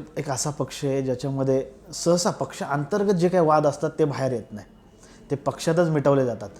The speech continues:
पण मागच्या दहा वर्षापासून, पाच वर्षापासून भाजपमध्ये असे काही गुरगुडी चालू आहेत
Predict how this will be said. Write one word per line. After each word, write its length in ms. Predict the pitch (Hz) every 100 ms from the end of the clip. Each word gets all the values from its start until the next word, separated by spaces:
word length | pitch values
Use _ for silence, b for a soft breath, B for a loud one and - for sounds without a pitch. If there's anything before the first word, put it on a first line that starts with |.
| B B B
पण 120 | 147 147
मागच्या 400 | 139 120 - 175
दहा 260 | 139 170
वर्षापासून, 600 | 165 143 151 139 135 147
पाच 320 | 143 135 143
वर्षापासून 580 | 151 139 143 135 135 147
भाजपमध्ये 500 | 131 139 170 175 180 -
असे 160 | - 208
काही 160 | 196 190
गुरगुडी 380 | 175 165 175
चालू 220 | 165 151
आहेत 100 | 135